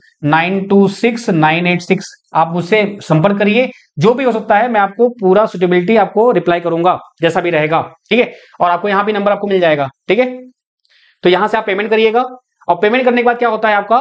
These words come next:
कि आपका जो कोर्स है वो कहाँ आएगा, आपके परचेज में आ जाएगा। कहाँ आ जाएगा दोस्त, आपका परचेज में आ जाएगा। सीबीटी वन नहीं होगा सुरभि, इसमें आपका सीबीटी वन नहीं होगा, don't worry, इसमें सिर्फ आपका सीबीटी होगा,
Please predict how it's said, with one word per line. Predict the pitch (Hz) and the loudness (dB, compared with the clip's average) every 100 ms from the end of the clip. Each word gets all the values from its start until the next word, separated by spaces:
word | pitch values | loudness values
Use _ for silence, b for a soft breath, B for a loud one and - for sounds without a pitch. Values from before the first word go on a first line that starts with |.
| 285 - | -2 -4
कि | 247 | -2
आपका | 208 202 240 240 | 0 0 2 2
जो | 233 | 2
कोर्स | 233 208 247 254 | 2 2 2 2
है | 233 | 0
वो | 226 | 0
कहाँ | 220 226 | 0 0
आएगा, | 220 240 | 0 -2
आपके | 262 190 190 262 | 0 -2 -2 -4
परचेज | 254 208 196 196 247 | -2 -2 -2 0 0
में | 233 240 | 0 0
आ | 180 | 0
जाएगा। | 160 147 139 | 0 -2 -2
कहाँ | 135 180 | 0 0
आ | 208 | 0
जाएगा | 214 214 | 0 0
दोस्त, | 220 | 0
आपका | 220 220 285 - _ _ - | 0 0 -2 -6 _ _ -2
परचेज | 190 190 262 | -2 0 0
में | 247 240 | 2 0
आ | 226 185 | 0 0
जाएगा। | 170 165 160 131 - _ _ _ _ _ _ _ _ _ _ _ _ _ _ _ _ _ _ _ _ _ _ b b b - | 0 0 0 -2 -6 _ _ _ _ _ _ _ _ _ _ _ _ _ _ _ _ _ _ _ _ _ _ b b b -6
सीबीटी | 220 226 247 | -2 0 0
वन | 277 | 0
नहीं | 277 | 0
होगा | 285 | 0
सुरभि, | 269 202 151 123 135 | 2 0 0 -2 -4
इसमें | 139 226 | 0 0
आपका | 233 | 0
सीबीटी | 226 214 214 240 | -2 -2 0 0
वन | 240 | 2
नहीं | 247 | 2
होगा, | 226 | 2
don't | 180 180 | 2 2
worry, | 143 117 - | 0 -4 -8
इसमें | 165 214 233 | -2 0 0
सिर्फ | 254 233 | 2 2
आपका | 233 240 226 | 2 0 0
सीबीटी | - 220 208 220 | 0 0 2 2
होगा, | 208 175 | 2 2